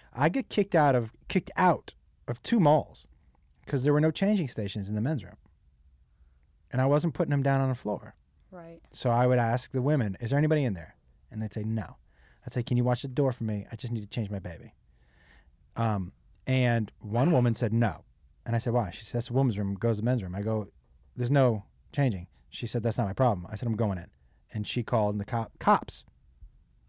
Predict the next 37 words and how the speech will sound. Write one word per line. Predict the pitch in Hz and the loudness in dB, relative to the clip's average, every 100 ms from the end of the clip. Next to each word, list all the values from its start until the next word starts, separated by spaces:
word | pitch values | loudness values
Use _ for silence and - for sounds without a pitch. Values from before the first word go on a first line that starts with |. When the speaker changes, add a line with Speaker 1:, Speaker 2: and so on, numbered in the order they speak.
| - | -6
Speaker 1:
came. | 107 82 - _ _ _ - - - _ _ | -6 -6 -16 _ _ _ -20 -20 -20 _ _
Speaker 2:
That's | - - | -20 -20
crazy. | 190 190 - - | -20 -20 -20 -2
Speaker 1:
And | 127 131 | 2 4
that | 139 | 4
happened | 165 156 | 4 2
to | |
me | 123 | 0
twice. | 180 185 - - - _ _ _ | -2 -4 -10 -20 -20 _ _ _
Speaker 2:
Wow. | 196 185 165 _ - - | -6 -6 -6 _ -20 -2
Speaker 1:
Right? | - 175 170 | 4 6 6
So, | 185 160 147 127 - _ _ - | 6 8 8 4 -6 _ _ 2
like, | 151 147 131 - _ _ _ _ _ - | 6 8 6 -2 _ _ _ _ _ 4
it, | 175 170 | 6 8
it, | 165 147 | 6 8
we've | 170 160 | 6 6
come | - 185 180 135 104 - _ _ _ | 4 6 6 4 0 -12 _ _ _
Speaker 2:
So | - 254 208 | 0 2 4
far. | 185 175 220 180 | 2 2 4 8
Speaker 1:
Yeah, | 208 139 | 8 10
we've | 170 151 | 8 8
Speaker 2:
<laughs> | - 285 | 4 6
Speaker 1:
come | 269 240 | 8 10
a | 170 | 10
long | 170 | 10
way. | 196 175 | 10 10
But, | 175 180 | 10 10
but, | 208 208 | 8 8
Speaker 2:
So | 196 | 4
far. | 180 160 - - | -2 -4 -4 6
Speaker 1:
but, | 190 156 | 6 8
but | 180 - | 4 8
I | 180 220 | 8 6
think | - 247 | 6 4
the | 190 | 2
thing, | - 190 156 | 4 4 6
the, | 139 | 2